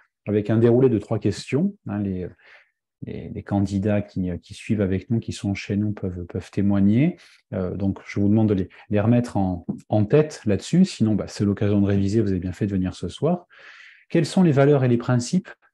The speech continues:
de la République mis en jeu dans cette situation ? On vous demande ensuite comment vous analysez cette activité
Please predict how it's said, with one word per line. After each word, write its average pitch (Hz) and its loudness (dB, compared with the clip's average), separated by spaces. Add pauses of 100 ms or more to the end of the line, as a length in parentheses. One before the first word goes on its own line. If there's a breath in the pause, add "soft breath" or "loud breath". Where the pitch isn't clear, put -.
(440)
de 107 2
la 107 2
République 107 -2
mis 120 6
en 104 2
jeu 113 0
dans 110 -2
cette 98 -8
situation ? - -8 (1700 loud breath)
On 117 2
vous 123 6
demande 151 8
ensuite 147 4
comment 170 4
vous 120 6
analysez 139 8
cette 117 0
activité 104 0